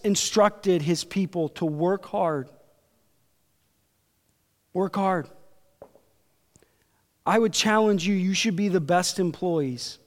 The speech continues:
wherever you work. Because that's always been the ethic of the people of God, to work hard. God has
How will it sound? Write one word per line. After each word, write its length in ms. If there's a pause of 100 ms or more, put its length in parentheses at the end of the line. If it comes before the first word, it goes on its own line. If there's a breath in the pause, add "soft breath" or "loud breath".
(400)
wherever 300
you 180
work. 320 (1800)
Because 260
that's 200
always 480
been 440 (380 soft breath)
the 200
ethic 400
of 120
the 80
people 420
of 120
God, 260 (880)
to 100
work 300
hard. 260 (1600 soft breath)
God 320
has 320